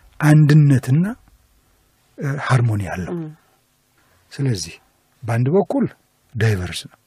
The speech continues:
Speaker 1: ዳይቨርሲቲ አስፈላጊ ነው። ያለ ዳይቨርሲቲ ህይወት ትጠፋለች። በሌላ በኩል ደግሞ ዩናይትድ ነው። አንድነት ከሌለው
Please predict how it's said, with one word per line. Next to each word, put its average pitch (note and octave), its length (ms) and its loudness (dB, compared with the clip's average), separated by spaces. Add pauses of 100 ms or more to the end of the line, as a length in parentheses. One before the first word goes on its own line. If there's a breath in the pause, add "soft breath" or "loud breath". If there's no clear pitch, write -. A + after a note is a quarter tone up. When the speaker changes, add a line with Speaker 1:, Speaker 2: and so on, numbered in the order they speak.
(340)
Speaker 1:
ዳይቨርሲቲ G#2+ 680 -2 (280)
አስፈላጊ D#3 680 0
ነው። G2+ 140 -6 (560)
ያለ C#3+ 240 2
ዳይቨርሲቲ B2+ 520 -2
ህይወት D#3 240 2
ትጠፋለች። - 560 -12 (600)
በሌላ G#2 380 -6
በኩል G#2+ 320 -8
ደግሞ F3+ 200 -4 (160)
ዩናይትድ A2+ 520 -4
ነው። C3 120 -14 (540)
አንድነት D3+ 1040 4
ከሌለው F3+ 480 2